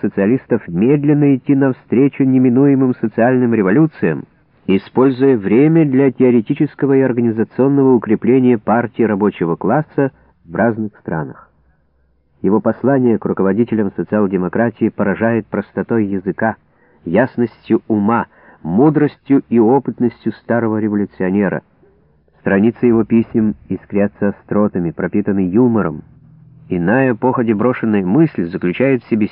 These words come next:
силу всего учения. «Массы гораздо лучше почти всех вождей»,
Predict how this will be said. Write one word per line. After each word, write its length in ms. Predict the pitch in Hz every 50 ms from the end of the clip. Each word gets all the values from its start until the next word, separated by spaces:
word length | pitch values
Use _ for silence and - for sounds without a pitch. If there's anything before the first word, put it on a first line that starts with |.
| -
силу 240 | - 143 143 139 123
всего 340 | - - - 98 95 117 135
учения. 600 | 135 131 - - 151 143 120 92 78 69 50 - _ _ _ _ _ _ - - _ _ _ _ _ _ _ _ _ _ _ _ _ _ _ _
«Массы 580 | - 78 80 107 151 185 175 - - - 165 156
гораздо 460 | 127 123 135 147 160 151 139 143 151
лучше 540 | 139 139 156 180 170 - - - 165 160 151
почти 580 | - - 127 120 - - - - - 147 156 147
всех 460 | - - - - 135 139 131 - -
вождей», 540 | 123 117 107 98 95 87 92 82 73 -